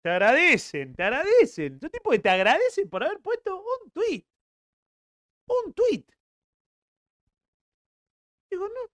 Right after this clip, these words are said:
me parece que llegó el momento de que si nos hacemos lo-, los outsiders, empecemos a darle lugar a gente que en los grandes medios no va a tener lugar.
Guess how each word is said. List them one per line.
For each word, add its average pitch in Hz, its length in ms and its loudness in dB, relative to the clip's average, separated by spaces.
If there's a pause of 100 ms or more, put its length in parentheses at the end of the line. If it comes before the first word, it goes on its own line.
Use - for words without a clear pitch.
(100)
me - 60 -20
parece 480 260 -8
que 294 60 -6
llegó 302 300 -10
el 320 60 -8
momento 269 500 -8
de 170 120 -4
que - 140 -16
si - 180 -12
nos 233 220 -10
hacemos 302 420 -8
lo-, 160 380 -2
los 156 440 -4
outsiders, 170 760 -6 (200)
empecemos 294 580 -4
a 175 40 0
darle 196 300 0
lugar 180 260 0
a 220 80 2
gente 262 380 -6
que 151 180 -6
en 147 80 -10
los 156 140 0
grandes 196 320 -2
medios 240 260 -2
no 165 220 -4
va 269 140 8
a - 100 0
tener 160 280 -4
lugar. 147 480 -2